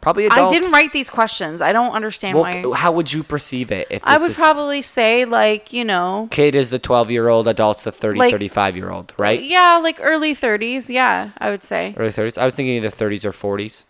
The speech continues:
Speaker 2: I would say,
Speaker 1: But, like,
Speaker 2: you know,
Speaker 1: kid, the
Speaker 2: early to
Speaker 1: kid, if I
Speaker 2: mid thirties.
Speaker 1: was eight, between eight and twelve,
Speaker 2: Yeah.
Speaker 1: and the adult's between thirty and forty. How's
Speaker 2: I would
Speaker 1: that?
Speaker 2: be an adult.
Speaker 1: I'd be an adult,
Speaker 2: I'm
Speaker 1: too.
Speaker 2: sorry, I would be.
Speaker 1: I, I actually prefer it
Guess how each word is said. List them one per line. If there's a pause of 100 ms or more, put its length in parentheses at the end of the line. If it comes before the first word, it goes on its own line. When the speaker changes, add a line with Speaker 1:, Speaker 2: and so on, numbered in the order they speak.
(180)
Speaker 2:
I
would
say,
Speaker 1:
But,
like,
Speaker 2:
you
know,
Speaker 1:
kid,
the
Speaker 2:
early
to
Speaker 1:
kid,
if
I
Speaker 2:
mid
thirties.
Speaker 1:
was (360)
eight,
between
eight
and
twelve, (140)
Speaker 2:
Yeah.
Speaker 1:
and
the
adult's
between
thirty
and
forty.
How's
Speaker 2:
I
would
Speaker 1:
that?
Speaker 2:
be
an
adult. (300)
Speaker 1:
I'd
be
an
adult,
Speaker 2:
I'm
Speaker 1:
too.
Speaker 2:
sorry,
I
would
be. (120)
Speaker 1:
I,
I
actually
prefer
it